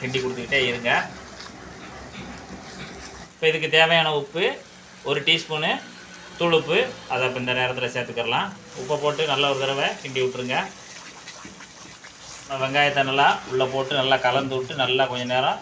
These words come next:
எண்ணெய் பிரியட்டும். எண்ணெய் பிரியிற அளவுக்கு நம்ம கிண்டி விட்டு வேக வச்சுக்கிடுவோம். அந்த வேக வச்சுக்கிற இடையில வந்து வெந்தயம் ஒரு அரை டீஸ்பூனு, கடுகு அரை டீஸ்பூனு நல்லா வறுத்து பொரிய விட்டு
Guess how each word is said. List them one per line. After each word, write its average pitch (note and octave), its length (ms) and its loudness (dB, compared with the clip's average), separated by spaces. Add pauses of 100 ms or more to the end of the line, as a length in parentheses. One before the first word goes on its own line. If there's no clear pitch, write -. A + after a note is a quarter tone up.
(120)
எண்ணெய் B2 240 -2
பிரியட்டும். B2+ 420 -2
எண்ணெய் B2 220 -6
பிரியிற A#2+ 260 -4
அளவுக்கு B2 320 -2
நம்ம A#2 180 -8
கிண்டி A#2+ 180 -6
விட்டு A#2 200 -10
வேக A#2 140 2
வச்சுக்கிடுவோம். A2 560 -6
அந்த A#2+ 180 -10
வேக B2+ 160 0
வச்சுக்கிற A#2+ 340 -6
இடையில B2 260 0 (220)
வந்து D3+ 220 0 (180)
வெந்தயம் C3+ 420 6 (120)
ஒரு B2+ 160 4
அரை A#2+ 200 6
டீஸ்பூனு, C3 440 2 (240)
கடுகு C3 280 2 (120)
அரை A2+ 240 0
டீஸ்பூனு A#2 400 -4 (100)
நல்லா C#3+ 480 2 (240)
வறுத்து C#3 420 0 (380)
பொரிய C3 300 4
விட்டு B2 200 0